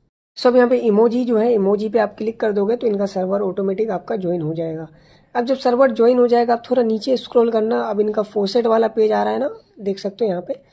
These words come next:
अ, ऑटो मियम कर में, अ, मियम में आपको ये फोसेट वाला सेक्शन मिलेगा। अब यहाँ पे आपको ना फोसेट क्लेम करना है। अब फोसेट क्लेम करने के लिए आपको बैक यहीं पे आता हूँ और यहाँ पे इन्होंने बताया वेरीफाई करने के बाद फोसेट चैनल पे जाना है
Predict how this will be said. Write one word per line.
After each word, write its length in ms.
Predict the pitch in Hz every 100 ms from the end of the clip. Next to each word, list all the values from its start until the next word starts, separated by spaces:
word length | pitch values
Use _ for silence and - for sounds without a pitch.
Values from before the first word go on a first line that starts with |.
| _ _ _ _ -
अ, 400 | 202 196 190 - _
ऑटो 320 | 220 214 247
मियम 300 | 240 233 233
कर 160 | 233 214
में, 300 | 214 233 269
अ, 220 | - 202
मियम 260 | 190 202 214
में 120 | 214
आपको 240 | 190 190
ये 120 | 202 202
फोसेट 420 | 202 196 226 208
वाला 180 | 208 208
सेक्शन 340 | 196 - 214
मिलेगा। 300 | 202 202 220
अब 100 | 214
यहाँ 200 | 185 185
पे 120 | 196
आपको 220 | 208 -
ना 80 | 240
फोसेट 400 | 247 - 196 -
क्लेम 280 | - 185 170
करना 240 | 160 156
है। 200 | 156 151 - _ _ _ _ -
अब 60 | 196
फोसेट 400 | - 226 294 285
क्लेम 280 | 262 262
करने 300 | 254 240 240
के 80 | 240
लिए 100 | 247
आपको 200 | 214 -
बैक 340 | 196 196 202 _ -
यहीं 240 | 190 180
पे 80 | 202
आता 220 | 202 185
हूँ 100 | 247
और 100 | 277
यहाँ 240 | 208 185 185
पे 120 | 214
इन्होंने 200 | 208 202
बताया 300 | 190 180 214
वेरीफाई 400 | 220 196 196 202
करने 280 | 196 185 196
के 120 | 208
बाद 200 | 196 202
फोसेट 400 | - 190 180 202
चैनल 280 | 196 180 185
पे 120 | 202
जाना 220 | 190 175
है 140 | 214